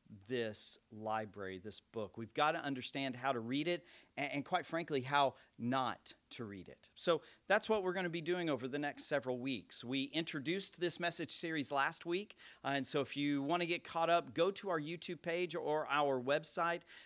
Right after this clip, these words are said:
uh, and you can see that, uh, sermon on, uh, that location. Now, today, I wanna unpack three things. Uh, I wanna unpack first the Bible itself. I've already unpacked a little bit,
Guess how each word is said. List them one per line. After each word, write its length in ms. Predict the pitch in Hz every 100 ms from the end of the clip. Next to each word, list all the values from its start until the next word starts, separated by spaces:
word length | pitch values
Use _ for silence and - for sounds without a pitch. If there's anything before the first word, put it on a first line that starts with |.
| -
uh, 40 |
and 220 | 135 143 143
you 60 |
can 160 | 143 131
see 440 | - 165 165 160
that, 460 | 127 143 135 127 -
uh, 180 | 127 127
sermon 460 | 117 - 160 139 120
on, 480 | 123 127 123 110 113 -
uh, 140 | 110 107
that 180 | 131 117
location. 640 | 110 135 127 - 98 85 - - -
Now, 220 | 180 180 -
today, 600 | 180 160 220 233 165 151
I 160 | - 175
wanna 240 | 196 196 156
unpack 500 | 165 160 156 143 -
three 320 | - 143 156
things. 680 | - 147 117 80 80 - - _ - _
Uh, 140 | 156 -
I 120 | 175
wanna 200 | 233 240
unpack 360 | 202 175 180 170
first 340 | - 190 151
the 80 | 160
Bible 340 | 151 151 147 135
itself. 720 | 107 - 139 95 67 - - _
I've 160 | 131 143
already 240 | 190 190
unpacked 560 | 170 143 170 160 - - - - - - 139
a 60 |
little 320 | 147 196 208
bit, 480 | 131 127 107 135 -